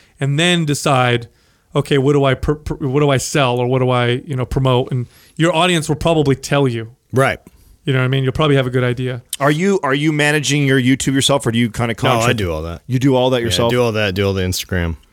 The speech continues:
Speaker 3: And then are you, do you watch, like, certain patterns? Is there certain types of vlogs that add you more subscribers? Are you pretty consistent with your subscribers adding?
Speaker 2: I'm, mine's pretty consistent.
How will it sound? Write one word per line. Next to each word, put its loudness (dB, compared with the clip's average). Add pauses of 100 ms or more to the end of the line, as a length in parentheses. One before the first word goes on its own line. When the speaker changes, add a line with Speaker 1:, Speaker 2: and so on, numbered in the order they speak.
(120)
Speaker 3:
And 0
then -2
are -2
you, 2
do -8
you 2
watch, 2
like, 0
certain -2
patterns? 0
Is -6
there 0
certain 0
types -4
of -8
vlogs 0
that 0
add 0
you 2
more 2
subscribers? 0
Are 0
you 2
pretty 0
consistent -2
with 0
your 0
subscribers -2
adding? 0
Speaker 2:
I'm, -4
mine's 0
pretty 0
consistent. -2